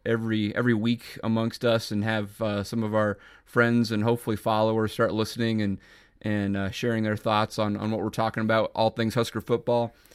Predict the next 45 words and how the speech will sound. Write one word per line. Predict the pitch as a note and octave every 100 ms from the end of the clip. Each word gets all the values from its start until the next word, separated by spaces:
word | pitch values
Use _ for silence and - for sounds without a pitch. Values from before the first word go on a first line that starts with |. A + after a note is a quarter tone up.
| _ -
And |
I'm | C3
like, | B2+
"Well, | F3 A#3
that's | -
a |
pretty, | - - C#4 C#4 B3 A#3+ A3 - -
pretty | B3+ A#3+
amazing | D#3+ D3 D#3 D#3 C3
thing | - D3 C3+ A2+ A2
that | A2 G#2+ G#2+ -
is, | G2+
technology | - A#2+ A#2+ B2 B2 A2+
allows | G#2 G#2+ G#2+ G#2
us | G#2+ G2+
to, | G#2 G2
to | - G2+
do | D3 D#3
this." | G#2 F#2+ - - - - -
And |
I'm | D#3+
like, | E3
you | F3+
know, | E3+
the, |
probably | E3+ F4+ C#4
the |
comparison | A#2+ A2 - F3+ F3+ - A2+
would | G#2+ G2+
be, | A#2 A2+ - - -
like, | A2
four | - D#3+ D#3+
guys | C#3 C#3 C#3 C3
sitting | C3+ G#2+
around | A#2+ A#2 A#2+ B2 A#2
the, | G#2 G#2
uh, | G2 G2 G2
the | G2 G2+
V | B2+
F | C3 F#2+
W, | A2 A2 G#2 F#2+ - -
you | G#2+
know, | G#2
sort | G2+ A#2 G#2+
of | -